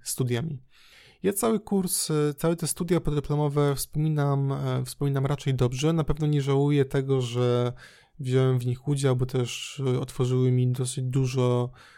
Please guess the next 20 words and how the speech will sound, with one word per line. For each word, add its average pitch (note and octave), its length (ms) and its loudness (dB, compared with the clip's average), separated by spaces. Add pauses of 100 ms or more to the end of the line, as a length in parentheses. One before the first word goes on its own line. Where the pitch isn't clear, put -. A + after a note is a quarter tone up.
(180)
dużo B2 320 0
dróg B2+ 500 0
w A#2+ 520 -2 (360)
karierze C3+ 460 0
zawodowej. B2+ 800 2 (520)
Natomiast, E3 540 0
e, D#3 160 4 (180)
przestrzegam F#3+ 680 -4
przed - 320 -8
tym, G3 220 -4
żeby D#3 600 0 (260)
kończyć - 760 -6 (540)
tego D3+ 480 2
rodzaju C#3+ 460 0
studia, C3+ 720 -2
bądź C#3+ 320 -2
studia, C#3+ 640 -2
nie B2+ 120 0
wiem, C3 320 -6
e, - 20 -8